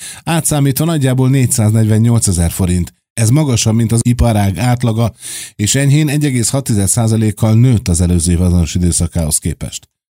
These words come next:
Korábbi statisztikák szerint kétezer-tizennyolcban az Alibaba több mint negyven millió munkahelyet teremtett. Az alá tartozó Taobao webáruház a legtöbbet. Tavaly év végére egyedül a Taobao streaming közvetítés üzletága, a Taobao Live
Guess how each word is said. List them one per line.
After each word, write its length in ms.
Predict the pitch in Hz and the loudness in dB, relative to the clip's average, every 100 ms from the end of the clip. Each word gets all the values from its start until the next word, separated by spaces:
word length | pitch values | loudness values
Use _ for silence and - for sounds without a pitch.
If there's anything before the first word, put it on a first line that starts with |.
| _ _ - - _ | _ _ -20 -20 _
Korábbi 280 | 165 202 170 | -2 0 0
statisztikák 600 | 139 170 160 - 139 131 | 0 -2 -2 -2 -2 -2
szerint 260 | 123 151 120 | -2 -2 -2
kétezer-tizennyolcban 1120 | 147 139 143 123 113 143 131 120 131 120 113 | -4 -2 0 0 0 0 2 2 0 0 0
az 100 | 107 | 0
Alibaba 560 | 120 147 107 87 127 127 _ _ | 0 0 0 0 0 -2 _ _
több 140 | - 151 | -2 2
mint 160 | 131 | 2
negyven 340 | 135 131 110 87 | 2 2 2 2
millió 320 | 85 85 82 | 0 0 0
munkahelyet 520 | 90 90 82 85 82 | 0 0 0 0 -2
teremtett. 580 | - 90 87 101 101 - - - - - | -2 0 0 -2 -4 -8 -20 -20 -20 -6
Az 180 | 110 135 | -2 0
alá 180 | 185 | 0
tartozó 460 | 131 147 131 123 113 | 0 -2 0 0 0
Taobao 440 | - 156 131 104 | 0 -2 0 0
webáruház 680 | 98 120 113 104 92 98 104 | 0 0 0 0 0 0 0
a 60 | 107 | 0
legtöbbet. 720 | 113 - - 113 92 - _ _ _ - - - | -2 -4 -10 -10 -10 -14 _ _ _ -20 -20 -4
Tavaly 280 | 156 175 151 | -2 2 2
év 160 | 156 | 2
végére 380 | 135 127 123 123 | 2 2 2 2
egyedül 320 | 143 143 123 | 2 2 2
a 80 | 117 | 2
Taobao 640 | - 165 147 120 110 107 | 0 -2 0 2 2 0
streaming 460 | - 131 156 139 104 | -2 0 2 2 2
közvetítés 580 | 120 110 101 107 104 95 | 0 0 -2 -2 -2 0
üzletága, 680 | 123 113 - 107 101 107 - _ _ | 0 0 0 -2 0 -2 -6 _ _
a 140 | - 101 | -6 -4
Taobao 480 | - 165 127 110 | -2 -2 0 0
Live 280 | 107 127 127 | 0 0 -2